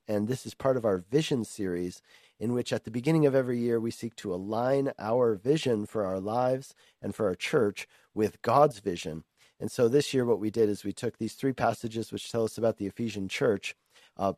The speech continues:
passage in Acts nineteen, another passage that's found in Ephesians chapter four, and then this passage in Revelation chapter two. And we're taking all of these and seeing, okay, what do these passages show us about God's vision for our church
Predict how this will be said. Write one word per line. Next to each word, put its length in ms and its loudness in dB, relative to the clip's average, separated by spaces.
passage 420 -4
in 240 -4
Acts 320 -4
nineteen, 720 0
another 320 2
passage 640 -2
that's 220 0
found 460 -2
in 240 -2
Ephesians 560 -2
chapter 400 -6
four, 560 0
and 280 0
then 360 2
this 180 -10
passage 440 -4
in 140 -2
Revelation 500 0
chapter 340 -6
two. 300 2
And 120 2
we're 80 0
taking 340 -4
all 140 4
of 100 -4
these 340 -4
and 200 -6
seeing, 260 -4
okay, 240 -2
what 260 -2
do 80 -10
these 220 -4
passages 540 -6
show 420 -2
us 380 -4
about 240 -4
God's 240 -4
vision 340 -6
for 360 -4
our 140 -12
church 340 -6